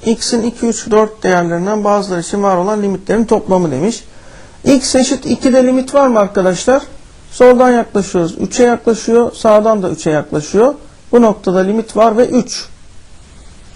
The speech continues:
Üç için soldan yaklaşırken ikiye, sağdan yaklaşırken sıfıra yaklaştığından limit yok. Üç için limit yok.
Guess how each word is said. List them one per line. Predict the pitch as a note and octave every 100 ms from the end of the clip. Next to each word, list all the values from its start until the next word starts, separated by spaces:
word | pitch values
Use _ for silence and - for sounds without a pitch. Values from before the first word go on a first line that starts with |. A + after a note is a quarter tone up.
| - - - - - - - - - - - - - - - -
Üç | C#4+ C#4+
için | C#4 - D4 D4+
soldan | - B3 B3 C4+
yaklaşırken | C4 B3+ A#3+ A3+ G3+ G3+
ikiye, | F#3+ - G#3 C4
sağdan | C4 A#3 A#3 A#3
yaklaşırken | G#3+ G#3+ F3+ F#3+ F#3+ F3+
sıfıra | A#3 - G#3
yaklaştığından | F3 - E3+ - D#3+ D3+ E3
limit | G#3+ C4 C4
yok. | A#3 D3 - - - - - - - - -
Üç | F#3 E3
için | - E3 E3
limit | G3 G3+
yok. | G3 -